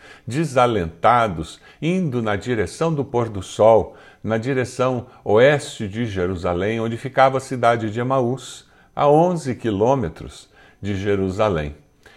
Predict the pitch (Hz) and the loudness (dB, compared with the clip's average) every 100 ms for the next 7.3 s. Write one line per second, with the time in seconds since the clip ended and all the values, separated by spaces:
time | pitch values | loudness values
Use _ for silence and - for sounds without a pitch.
0 | - 143 147 180 151 131 160 131 127 - | -2 0 2 2 0 2 2 2 -4 -2
1 | 156 160 127 - - 127 110 92 113 131 | -4 -2 -4 -4 -4 -2 0 0 2 2
2 | 117 101 139 165 160 110 123 185 156 - | 0 -2 -4 -2 0 0 0 -2 -4 -2
3 | 151 139 113 - - 147 151 117 120 120 | -2 0 -2 -2 2 2 4 0 -2 -4
4 | - 151 151 131 127 127 _ 240 302 262 | -4 -4 -4 -8 -8 -12 _ -4 -4 -4
5 | 226 214 - - - 160 156 170 135 80 | -8 -10 -14 -20 -2 -2 0 2 2 0
6 | 101 135 147 143 113 - 123 127 123 - | -6 -4 -2 2 0 0 -4 -2 -6 -6
7 | - 90 80 | -6 -6 -8